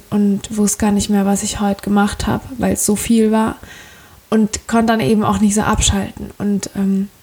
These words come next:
ja, deswegen dachte ich, ich teile mit euch mal meine Gedanken dazu, ähm, weil in der Gesellschaft, und wie gesagt, ich mach's auch gerne, ist es aber eben halt so ein Ding, dass es gern gesehen ist, wenn man produktiv ist, dass man, ähm, ja,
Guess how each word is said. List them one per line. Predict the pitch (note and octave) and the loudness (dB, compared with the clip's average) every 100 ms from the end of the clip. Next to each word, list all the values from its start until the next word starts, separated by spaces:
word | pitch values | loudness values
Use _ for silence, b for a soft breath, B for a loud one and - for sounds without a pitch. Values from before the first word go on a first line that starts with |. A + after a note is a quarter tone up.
| _ _ _ _ _ - - | _ _ _ _ _ -20 -4
ja, | G#3+ | 0
deswegen | G3+ - G#3 G#3 | 0 0 0 0
dachte | G3+ G#3 | 0 -2
ich, | G#3 | -6
ich | G#3 | -4
teile | - A#3 | 0 0
mit | G#3+ - | 0 -2
euch | G3 G#3 | -6 -2
mal | |
meine | G3 F#3+ F#3+ | -2 -2 -2
Gedanken | F#3+ F#3+ G3 - G3 | -2 -2 -4 -6 -6
dazu, | G3 - G3+ A3 A3+ B B B B _ | -4 -2 -2 -4 -8 B B B B _
ähm, | A3 G#3+ G#3 | -2 0 2
weil | G3+ G#3 | 2 2
in | G#3+ | 2
der | G#3 | 2
Gesellschaft, | G3+ G3 G3+ A3+ B3 A#3+ - - - - _ _ _ - | 2 2 2 0 -2 -4 -6 -12 -14 -20 _ _ _ -4
und | G3+ - - - - G3+ | -4 -4 -10 -10 -10 -6
wie | G#3 | -2
gesagt, | G#3 G#3 G3+ | 0 0 -2
ich | - | -4
mach's | A3 A3 | -2 -2
auch | F#3+ | -2
gerne, | - G3 G3+ | 0 0 0
ist | - A3+ | -2 -2
es | B3+ | -2
aber | - G#3 G#3+ | -4 -2 0
eben | A3 A#3 G#3+ | 2 2 2
halt | G#3 G3+ | 0 0
so | G3+ | 0
ein | G3 | 2
Ding, | A3 A#3+ D#4+ F4+ B B B - | 2 2 0 -2 B B B -6
dass | A#3 A3 | 0 0
es | G#3 | 0
gern | G#3 G#3+ | 0 2
gesehen | A3 G#3 A#3 G#3+ | 2 4 4 4
ist, | F#3+ | 2
wenn | G3 | 0
man | F#3+ | 0
produktiv | F#3+ G3+ F#3+ - A3 F#3+ | 0 -2 -2 0 0 2
ist, | G3+ F#3+ - | 0 0 -2
dass | F#3+ - - - G3+ | -2 -2 -2 -4 -4
man, | G3 F#3+ F#3+ | -4 -2 -4
ähm, | - G3 G3 F#3+ F#3 F#3 - - - | -4 -2 -2 -2 -4 -6 -8 -14 -12
ja, | - G3 G3 | -6 -4 -4